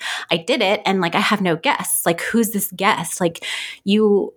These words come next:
you said you were gonna bring me guests. You've already brought me guests with this other room I had, and it's been so great. Like, you told me to do this. Where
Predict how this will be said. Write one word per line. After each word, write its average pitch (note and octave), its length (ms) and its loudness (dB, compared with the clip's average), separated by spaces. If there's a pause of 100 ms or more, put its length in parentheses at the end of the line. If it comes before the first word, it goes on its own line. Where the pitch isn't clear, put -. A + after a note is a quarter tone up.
(200)
you F#3+ 200 -4
said G#3+ 340 2
you G3+ 100 4
were G3+ 80 4
gonna G3 180 4
bring F#3 200 2
me F3+ 140 0
guests. E3+ 460 0
You've F3+ 120 -2
already F#3+ 200 4
brought F#3+ 160 2
me F#3+ 100 2
guests F3 260 0
with F3+ 100 -6
this - 200 -4
other F#3 260 4
room F#3 180 2
I F#3 60 2
had, F3+ 380 4
and F3 160 2
it's - 140 -8
been F#3 180 0
so F#3 180 0
great. F3+ 280 2
Like, E3+ 200 -2
you G#3 180 2
told B3 260 4
me F#3+ 100 4
to F#3 100 4
do F#3+ 200 4
this. - 320 2
Where F3+ 540 4